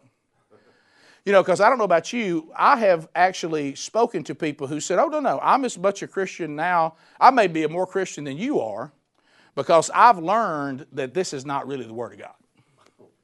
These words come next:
You know, I've come up with a version of God that I think is probably a little kinder, more gentler. Of course, I don't know what could be more kinder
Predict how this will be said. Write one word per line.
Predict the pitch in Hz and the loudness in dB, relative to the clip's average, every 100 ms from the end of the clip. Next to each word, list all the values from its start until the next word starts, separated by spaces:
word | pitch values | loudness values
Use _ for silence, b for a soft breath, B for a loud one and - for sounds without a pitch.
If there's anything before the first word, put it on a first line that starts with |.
| _ _ _ _ _ _ _ _ | _ _ _ _ _ _ _ _
You | 143 | -4
know, | 135 | 2
I've | 202 | 2
come | - 185 | 2 -4
up | 143 | -2
with | 135 | -6
a | |
version | 120 143 131 123 | -2 -4 -4 -8
of | 104 | -10
God | 117 120 139 | -4 -4 -2
that | 127 | -2
I | 127 | -4
think | - 135 127 | -4 -8 -10
is | - | -14
probably | - 135 131 127 | -4 -2 -2 -6
a | |
little | 127 120 | -8 -12
kinder, | - 151 151 147 135 | -8 -6 -4 -4 -6
more | 117 | -8
gentler. | 113 151 156 151 143 | -10 -10 -8 -6 -8
Of | _ - | _ -8
course, | 143 | 0
I | 170 | 0
don't | 143 | 0
know | 139 | -4
what | 147 | -4
could | 143 | -6
be | 135 | -8
more | 135 127 | -6 -6
kinder | - 151 151 135 123 | -6 -4 -4 -6 -10